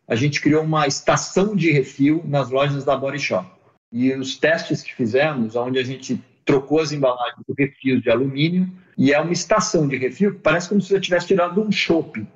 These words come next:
Você vai na loja e você tem vários produtos que você, na verdade, coloca o produto diretamente nessa embalagem de refil. Ela é mais econômica pro consumidor,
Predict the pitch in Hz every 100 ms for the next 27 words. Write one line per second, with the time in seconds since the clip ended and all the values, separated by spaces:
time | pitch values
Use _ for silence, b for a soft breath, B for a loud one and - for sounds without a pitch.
0 | - 160 143 131 147 156 151 185 190 202
1 | 190 - 180 156 139 151 156 - 160 143
2 | 160 - 185 175 147 160 175 180 b b
3 | - 135 139 139 139 143 180 160 143 147
4 | - 139 139 131 147 156 165 156 147 147
5 | 147 131 143 147 151 143 143 151 143 139
6 | 127 131 131 139 156 156 123 107 - b
7 | b _ - 156 147 160 220 254 254 214
8 | 156 151 151 - 117 107 _ - 127 131
9 | 123 131 113 107 139